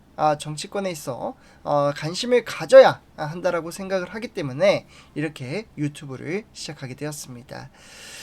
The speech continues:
아, 그래서 오늘 이제 신문 기사에 따라, 아, 저의 생각, 청년들은 어떻게 생각을 하고 있는지 보수 입장에서 좀 말씀을 드리도록 하고요.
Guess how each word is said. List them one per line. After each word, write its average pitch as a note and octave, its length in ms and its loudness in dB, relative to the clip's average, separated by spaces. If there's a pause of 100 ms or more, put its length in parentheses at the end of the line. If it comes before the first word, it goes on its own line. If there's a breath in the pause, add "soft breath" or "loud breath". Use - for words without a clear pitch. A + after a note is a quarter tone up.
(380 loud breath)
아, B3+ 240 12
그래서 C#4 280 2
오늘 D#4+ 680 4
이제 A#3 260 4
신문 E4+ 340 -2
기사에 A#3 320 -2
따라, F3 600 4
아, E3 440 0
저의 F#3 280 0
생각, A#3 480 -2 (140)
청년들은 D4 540 6
어떻게 G3 360 -2
생각을 A3+ 340 -6
하고 C#4 240 -2
있는지 D#3 380 -6 (360)
보수 F3 240 -6
입장에서 F3+ 680 -4
좀 F3 160 -10
말씀을 E3+ 560 -6
드리도록 D3+ 400 -8
하고요. G#3 420 -2